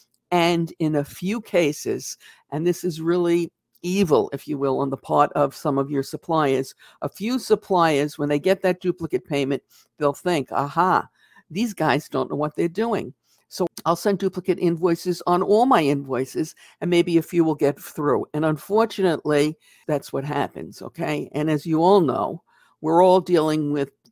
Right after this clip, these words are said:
vendors who automatically send second invoices, a good portion of them. So it's already a problem. You don't need this on top of it.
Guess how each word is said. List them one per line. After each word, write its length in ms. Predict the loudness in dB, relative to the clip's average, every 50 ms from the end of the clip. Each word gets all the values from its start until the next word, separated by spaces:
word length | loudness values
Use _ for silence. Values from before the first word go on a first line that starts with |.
| -14 -6
vendors 420 | -2 -2 0 0 0 -2 -4 -2
who 240 | 0 0 0 0 -2 -2 -2
automatically 720 | 0 2 2 4 4 6 6 6 4 0 -2 -2 -4 -4
send 360 | -4 -4 -4 -4 -4 -4 -4
second 340 | -6 -4 -4 -4 -4 -4 -6
invoices, 640 | -6 -6 -6 -6 -6 -6 -6 -6 -6 -6 -10 -8 -8
a 40 | -4
good 200 | -4 -4 -4 _
portion 420 | -4 -2 -2 -2 -2 -2 -4 -4
of 100 | -2 -2
them. 140 | -2 -6 -6 _ _ _
So 220 | -6 -2 0 0 0
it's 140 | 0 0 2
already 380 | 2 2 4 4 4 2 2 0
a 40 |
problem. 460 | -2 -4 -4 -2 -2 -2 -2 -2 -2 -2
You 80 | 0
don't 200 | 0 -2 -2 -2
need 280 | -2 -4 -4 -4 -4 0
this 380 | 2 2 2 0 -2 -10 -16 _ _ _ _ -4
on 140 | -2 -2 -2
top 280 | 0 -2 -2 -2 -2 -4
of 100 | -8 -14
it. 140 | -14 -16